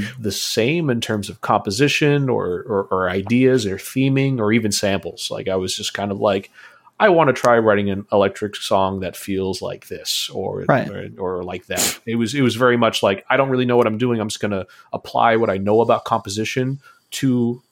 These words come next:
Speaker 1: the electronic music production process without knowing how to really do that. And let's just see what happens." Um, as far as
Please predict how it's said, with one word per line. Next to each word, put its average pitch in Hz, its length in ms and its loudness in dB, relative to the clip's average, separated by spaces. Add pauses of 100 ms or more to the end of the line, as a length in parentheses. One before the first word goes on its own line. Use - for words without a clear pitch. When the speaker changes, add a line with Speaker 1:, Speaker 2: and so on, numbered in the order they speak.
(160)
Speaker 1:
the 110 220 -2
electronic 107 640 0
music 110 360 -4
production 101 400 -2
process - 680 0
without 98 400 -2
knowing 101 240 0
how 101 160 0
to 95 80 -2
really 98 220 -2
do 101 160 -4
that. 98 180 0
And 95 180 -16
let's 101 220 -4
just - 160 -4
see 98 80 -8
what 95 120 -6
happens." 90 440 -12 (840)
Um, 110 440 4
as 120 180 2
far 160 420 4
as 117 680 2